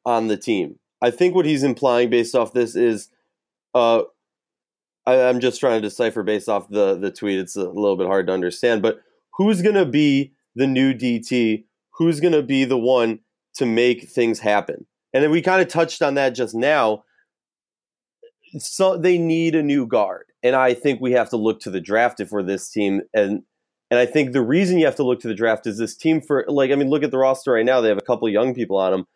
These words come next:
But for the most part, I mean, they're a vet-savvy team. Now, that's one of their positives. And we talked about that earlier. That's one of their strengths.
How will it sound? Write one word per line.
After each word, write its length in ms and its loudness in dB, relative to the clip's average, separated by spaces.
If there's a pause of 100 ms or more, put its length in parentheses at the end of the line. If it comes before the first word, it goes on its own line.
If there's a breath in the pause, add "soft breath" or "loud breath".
(240)
But 160 0
for 80 -2
the 100 2
most 380 2
part, 420 2 (500)
I 120 2
mean, 220 2
they're 200 2
a 80 0
vet-savvy 720 -2
team. 260 0
Now, 120 2
that's 240 0
one 220 0
of 80 2
their 160 0
positives. 880 -2 (300)
And 80 2
we 100 -2
talked 280 -2
about 200 2
that 140 2
earlier. 540 2
That's 220 0
one 240 0
of 60 0
their 140 2
strengths. 720 -2